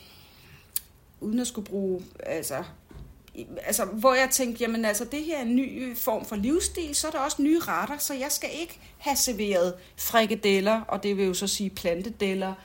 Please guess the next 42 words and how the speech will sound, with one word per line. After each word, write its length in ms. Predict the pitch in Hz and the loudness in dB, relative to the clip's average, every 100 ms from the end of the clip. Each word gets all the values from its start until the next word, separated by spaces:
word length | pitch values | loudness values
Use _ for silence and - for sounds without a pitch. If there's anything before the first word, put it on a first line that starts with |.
| - - - - | -20 -20 -20 -16
som 240 | - 226 190 | -8 -2 0
jeg 140 | 180 | 0
skal 160 | - 196 | -2 -2
bruge, 380 | 190 190 202 | 0 2 2
købe 340 | 185 - 208 202 | 2 0 2 4
et 40 | |
eller 120 | 185 | 2
andet 140 | 170 196 | 0 -2
kød 240 | - 196 | -2 0
for 180 | 202 208 | 0 -2
at 80 | 175 | -4
lave 240 | 165 175 | -4 -4
muligvis, 640 | 202 190 196 196 190 180 - | -4 -4 -4 -6 -8 -8 -8
øh, 340 | 208 196 185 175 - | -6 -4 -2 -4 -6
altså 160 | 160 | -10
sådan 240 | 147 151 - | -8 -8 -8
plantebaseret 640 | - 170 175 185 180 165 160 | -6 -4 -4 -6 -4 -4 -6
kød 220 | - 170 | -6 -6
selvfølgelig, 380 | 180 196 165 190 | -6 -8 -6 -6
ikke? 120 | 214 | -6
Ærteprotein, 680 | - 139 202 - 185 175 156 | -6 -8 -8 -12 -10 -8 -8
eller 140 | 165 160 | -8 -8
hvad 160 | 170 | -8
det 80 | 175 | -8
bliver 160 | - 170 | -8 -8
lavet 260 | 170 214 | -4 -4
af. 140 | 202 202 - - - - - - | -6 -8 -14 -20 -20 -20 -20 -8
Øh, 380 | 202 214 202 196 - | -4 -2 0 0 0
og 160 | 202 | 0
nu 200 | 202 247 | 2 2
vil 100 | 262 | 2
jeg 200 | 247 226 | 2 2
have, 320 | 214 202 196 | 2 0 0
i 60 | 196 | 0
dag 280 | 202 220 240 | -2 -2 0
vil 100 | 247 | 0
jeg 160 | 208 | 2
have, 420 | 202 202 185 180 165 | 2 0 0 0 0
øhm, 580 | 175 175 160 165 151 - | -2 -2 -4 -4 -4 -4
lasagne, 840 | 190 185 185 185 170 185 226 247 - | -2 0 2 2 2 2 0 0 -2
og 480 | 185 185 175 175 | -2 0 -2 -2
så, 720 | 170 - 220 220 202 190 180 | -2 0 0 0 0 0 -2